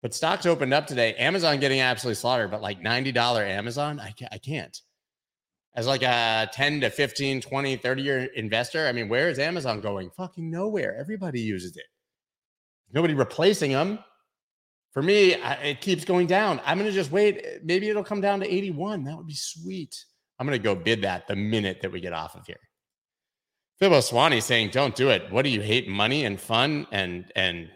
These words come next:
you probably don't even like puppies or ice cream." Whatever, man. Oh, bro, that's a ugly chart.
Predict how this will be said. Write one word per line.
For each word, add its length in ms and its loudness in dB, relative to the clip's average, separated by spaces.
you 100 -6
probably 280 2
don't 160 2
even 140 0
like 180 0
puppies 340 0
or 80 0
ice 260 2
cream." 400 -4
Whatever, 240 -6
man. 360 -4
Oh, 640 8
bro, 320 0
that's 200 0
a 280 -2
ugly 560 6
chart. 360 0